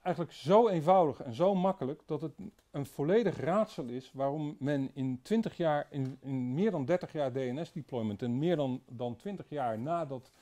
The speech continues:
Steve Bellevin zijn paper had gepubliceerd, hier niet eerder opgekomen was. De truc die, ehm, ehm, eh, die Kaminski in wezen gebruikte, is als je nou de vraag verandert naar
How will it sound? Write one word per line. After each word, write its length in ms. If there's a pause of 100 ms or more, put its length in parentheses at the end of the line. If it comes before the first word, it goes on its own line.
(160)
Steve 320
Bellevin 440
zijn 180
paper 300
had 180
gepubliceerd, 720 (320)
hier 180
niet 220
eerder 240
opgekomen 720
was. 300 (1000)
De 100 (140)
truc 440
die, 380 (120)
ehm, 420 (160)
ehm, 400 (380)
eh, 300 (180)
die 560
Kaminski 680 (100)
in 120
wezen 460
gebruikte, 720 (420)
is 500 (500)
als 220
je 80
nou 260
de 120
vraag 440
verandert 760 (340)
naar 420